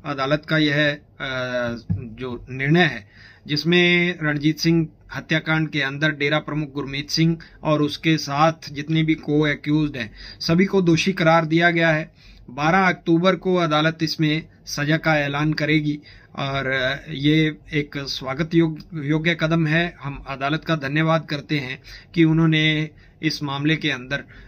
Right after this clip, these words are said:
क्योंकि काफ़ी समय से लंबित चला आ रहा था ये मामला, करीब करीब उन्नीस साल से लंबित है यह मामला। वर्ष दो हज़ार दो की घटना थी और दो हज़ार इक्कीस में आज ये फैसला आया है, तो पीड़ित परिवार के लिए भी ये एक, अ,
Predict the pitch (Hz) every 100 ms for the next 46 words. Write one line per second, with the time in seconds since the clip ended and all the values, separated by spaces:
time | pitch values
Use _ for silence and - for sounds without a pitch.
0 | - 147 135 147 151 135 165 156 156 170
1 | 165 160 151 160 160 156 151 147 147 147
2 | 147 143 131 127 135 147 143 143 143 156
3 | 151 147 143 160 165 - 147 170 180 160
4 | - 170 170 170 - 143 143 175 190 156
5 | 160 139 135 135 120 113 135 - - -
6 | - - 147 156 - 156 160 165 160 143
7 | 151 156 175 147 147 175 170 165 165 -
8 | - - 151 143 151 156 156 156 147 185
9 | 165 165 147 143 139 147 139 135 165 160
10 | 131 156 151 101 - - - - - 160
11 | 170 165 160 151 156 160 175 170 180 170
12 | 170 180 165 170 170 165 165 165 160 160